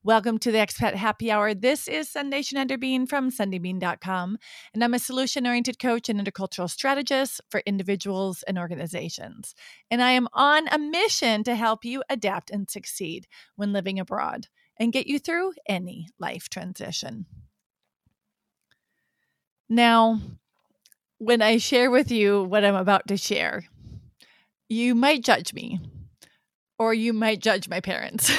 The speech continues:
<laughs> But let me remind you, I was raised in the seventies, so full context <laughs> of what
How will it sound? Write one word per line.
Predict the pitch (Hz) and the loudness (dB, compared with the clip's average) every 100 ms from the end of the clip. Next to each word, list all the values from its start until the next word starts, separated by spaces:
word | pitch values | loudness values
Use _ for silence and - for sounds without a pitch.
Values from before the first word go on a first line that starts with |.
| - - - - - | -2 -8 -14 -20 -4
<laughs> | - - - _ - - - - - - - _ _ | -2 -2 -8 _ -18 -16 -14 -14 -18 -20 -20 _ _
But | - 254 | 0 4
let | 294 277 | 4 4
me | 320 330 | -2 -4
remind | 339 320 254 226 214 | -2 4 6 6 2
you, | 196 208 165 208 208 _ _ _ _ _ _ _ _ _ _ - | -2 -2 -2 -6 -8 _ _ _ _ _ _ _ _ _ _ 2
I | 220 226 240 254 | 4 6 6 4
was | 254 262 214 | 2 2 2
raised | 208 220 208 202 | -2 -2 -2 -2
in | 220 | -4
the | 202 | -4
seventies, | 190 151 151 175 - 156 - - - - | -2 -4 -4 -8 -12 -12 -14 -14 -16 -18
so | 202 - 208 190 | -8 2 2 2
full | - 226 | 0 -2
context | - 202 165 175 - - - - - 277 - - | 0 -4 -4 -6 -8 -8 -12 -12 -4 -2 -2 -4
<laughs> | - - - - | -8 -8 0 6
of | 294 | 6
what | 214 240 | 6 2